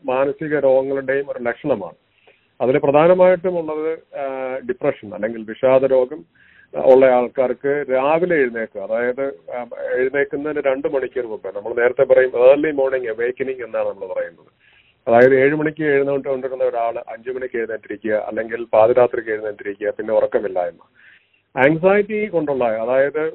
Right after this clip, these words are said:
ആങ്സൈറ്റി ഡിസോർഡേഴ്സ് ഉള്ള ആൾക്കാർക്ക് ഉറങ്ങാൻ പോകുമ്പോഴാണ് ബുദ്ധിമുട്ട്. പല ആൾക്കാർക്കും രാത്രി വൈകി ഉറങ്ങുക, രണ്ട് മണിക്ക് മൂന്ന് മണിക്ക് ഉറങ്ങുക, എന്നിട്ട് രാവിലെ അഞ്ച് മണിക്കും ആറ് മണിക്കും എഴുന്നേൽക്കുക. പിന്നെ, ആ, ഉണ്ടാവുന്നത് ഉറക്കം ഒട്ടുമില്ലായ്മ,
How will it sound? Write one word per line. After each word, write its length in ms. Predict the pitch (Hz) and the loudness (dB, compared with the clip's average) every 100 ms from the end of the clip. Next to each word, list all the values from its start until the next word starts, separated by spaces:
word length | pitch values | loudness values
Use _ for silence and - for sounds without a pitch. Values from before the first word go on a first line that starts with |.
| - _ 196 | -10 _ -10
ആങ്സൈറ്റി 520 | 135 143 139 180 185 | -4 -2 4 4 4
ഡിസോർഡേഴ്സ് 460 | 180 165 165 156 143 | 0 -2 -2 -2 -6
ഉള്ള 160 | 143 | -6
ആൾക്കാർക്ക് 580 | 143 123 123 131 131 - | -4 -4 -6 -6 -6 -8
ഉറങ്ങാൻ 640 | 139 120 135 156 165 175 165 | -8 -6 -6 -4 -2 -4 -2
പോകുമ്പോഴാണ് 680 | 139 151 170 190 151 123 113 | 0 2 2 0 -2 -4 -6
ബുദ്ധിമുട്ട്. 460 | 101 - 101 87 - _ _ _ _ _ 117 | -10 -12 -14 -16 -20 _ _ _ _ _ 2
പല 120 | 120 | 6
ആൾക്കാർക്കും 720 | 131 135 135 139 135 147 147 123 | 6 4 2 -2 -2 -6 -10 -6
രാത്രി 480 | 123 139 147 151 | -4 -4 -6 -8
വൈകി 420 | 147 123 127 151 165 | -6 -4 -2 -2 -2
ഉറങ്ങുക, 440 | 113 104 98 85 - | -2 -6 -10 -14 -10
രണ്ട് 200 | 110 117 | -8 -4
മണിക്ക് 360 | 120 120 117 120 | -4 -4 -2 -2
മൂന്ന് 260 | 113 117 | -2 -4
മണിക്ക് 240 | 117 113 113 | -4 -6 -4
ഉറങ്ങുക, 460 | 110 110 113 117 | -2 -2 -4 -6
എന്നിട്ട് 220 | 110 110 | -8 -4
രാവിലെ 460 | 110 107 110 110 107 | 2 4 4 4 0
അഞ്ച് 180 | 104 110 | -2 -8
മണിക്കും 420 | 107 104 110 107 | -8 -6 -4 -2
ആറ് 140 | 107 | -2
മണിക്കും 300 | 107 104 107 101 | -4 -8 -12 -2
എഴുന്നേൽക്കുക. 800 | 104 101 95 - 95 - _ _ _ | 0 0 -4 -6 -12 -14 _ _ _
പിന്നെ, 460 | 143 143 175 185 180 - | -2 4 8 6 4 -4
ആ, 80 | 156 | -8
ഉണ്ടാവുന്നത് 880 | 156 143 143 143 143 147 143 147 147 - | -4 0 4 4 2 -2 -4 -4 -6 -2
ഉറക്കം 420 | 123 139 - 165 170 | 2 2 2 0 0
ഒട്ടുമില്ലായ്മ, 760 | 139 - 170 123 117 113 92 | 2 4 4 2 -2 -2 -6